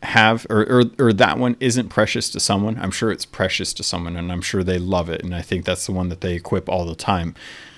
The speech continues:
But I haven't seen it in a long time. Um, now, maybe that's just 'cause I aren't, I'm, I'm not coming in contact with the right people, but outside of your ship and the customizations that you get for specific events,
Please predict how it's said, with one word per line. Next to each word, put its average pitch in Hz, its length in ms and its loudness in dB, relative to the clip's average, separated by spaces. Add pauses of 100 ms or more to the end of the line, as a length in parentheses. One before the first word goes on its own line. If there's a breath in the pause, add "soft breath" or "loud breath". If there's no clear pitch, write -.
(120)
But 95 140 2
I 95 140 4
haven't 95 340 4
seen 85 280 -4
it 80 120 -10 (100)
in 92 140 -8
a 85 80 -6
long 87 360 -4
time. 85 420 -6 (140)
Um, 87 560 -6
now, 90 280 -4 (120)
maybe 95 380 -2
that's 92 220 2
just - 180 2
'cause 92 160 -2
I 92 220 -2
aren't, 92 260 -4
I'm, 92 220 -6
I'm 95 120 -2
not 92 220 -6
coming 104 320 2
in 98 300 2 (240 loud breath)
contact 101 420 2
with 107 80 -2
the 104 80 -2
right 98 240 2
people, 107 300 0
but 104 280 2 (560 loud breath)
outside 156 380 2
of 120 120 2
your 110 140 4
ship - 480 0
and 101 200 0
the 98 60 -2
customizations 95 880 -2
that - 100 -8
you 98 120 -4
get - 280 -2
for - 140 -8
specific 101 560 -2
events, 92 600 0